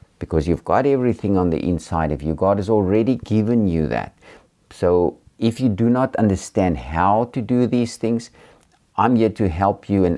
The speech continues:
in upcoming episodes. I will dig more into these things just to encourage you. And please, if you found something of help in this,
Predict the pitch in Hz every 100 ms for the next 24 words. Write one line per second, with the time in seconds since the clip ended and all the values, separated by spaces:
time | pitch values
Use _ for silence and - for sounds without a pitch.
0 | - 98 92 87 80 - 107 - 113 104
1 | 82 92 - 98 92 92 - 101 113 120
2 | - 120 110 98 98 107 - 98 98 90
3 | 87 87 - 92 85 151 147 175 147 -
4 | 104 107 98 - - 50 - - - -
5 | - _ 87 95 95 95 85 - _ _
6 | - 104 131 139 92 - - _ _ -
7 | 98 - 90 110 135 - 117 110 101 -
8 | 101 95 98 90 - 85 - - 90 -
9 | 90 85 85 -